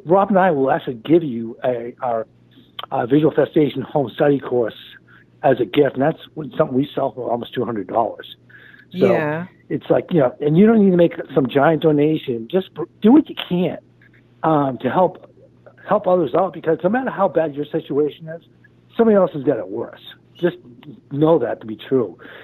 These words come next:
Speaker 1: And, um, and you are gonna feel so good helping other people. And if you want to do the, if you guys want to get the,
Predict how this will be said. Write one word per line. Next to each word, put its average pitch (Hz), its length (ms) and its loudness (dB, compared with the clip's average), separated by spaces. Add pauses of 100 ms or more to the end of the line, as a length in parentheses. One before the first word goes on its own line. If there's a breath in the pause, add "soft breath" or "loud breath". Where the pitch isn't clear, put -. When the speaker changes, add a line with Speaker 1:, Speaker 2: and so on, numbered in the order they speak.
(160 loud breath)
Speaker 1:
And, 147 200 2
um, 131 400 0
and 165 260 0
you 247 260 6
are 196 40 2
gonna 139 200 2
feel 147 240 2 (140)
so 220 220 4
good 180 460 2 (360 loud breath)
helping 180 240 0
other 151 160 0
people. 127 520 -6 (300 loud breath)
And 147 140 -2
if 139 120 -4
you 170 120 2
want 196 280 2
to 175 80 -4
do 202 300 2
the, 190 220 -8
if 180 180 -2
you 175 80 -10
guys 196 220 4
want 180 240 0
to 165 60 -16
get 175 180 -2
the, 156 80 -10